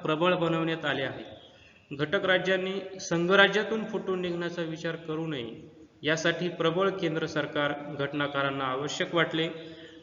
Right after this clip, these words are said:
म्हणून अधिकार विभागणीच्या बाबतीत केंद्र सरकारला झुकते माप देण्यात आलेले आहे. घटक राज्यांच्या तुलनेमध्ये केंद्र सरकारची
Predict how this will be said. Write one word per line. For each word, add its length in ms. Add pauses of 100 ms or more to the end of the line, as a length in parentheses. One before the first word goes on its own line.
(120)
म्हणून 180
अधिकार 440
विभागणीच्या 720
बाबतीत 600 (140)
केंद्र 240
सरकारला 640
झुकते 460
माप 340
देण्यात 340
आलेले 260
आहे. 320
घटक 360
राज्यांच्या 540
तुलनेमध्ये 960 (360)
केंद्र 280
सरकारची 680